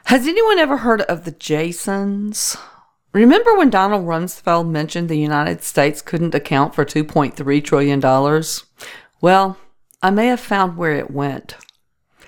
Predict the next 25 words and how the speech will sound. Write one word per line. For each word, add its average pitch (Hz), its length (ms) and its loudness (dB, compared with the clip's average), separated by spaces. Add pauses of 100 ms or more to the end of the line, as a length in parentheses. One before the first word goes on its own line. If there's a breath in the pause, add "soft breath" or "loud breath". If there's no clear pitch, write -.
(420 loud breath)
As 202 160 0
far - 300 2
back 151 340 -6
as 160 200 -8
nineteen 190 440 -2
seventy-two, 156 1120 -2
we 202 300 0
have 196 300 -2
seen 175 280 -8
the 175 120 -6
impact 147 500 -6
of - 140 -10
the - 80 -14
dangers 135 480 -4
of 156 80 -2
a 139 80 0
highly 151 460 -4
secretive 233 580 -8
group 127 320 -8
within 151 280 -2
the 156 100 -4
Pentagon 147 600 0
known 139 280 -4
as 143 180 -4
the 131 240 -6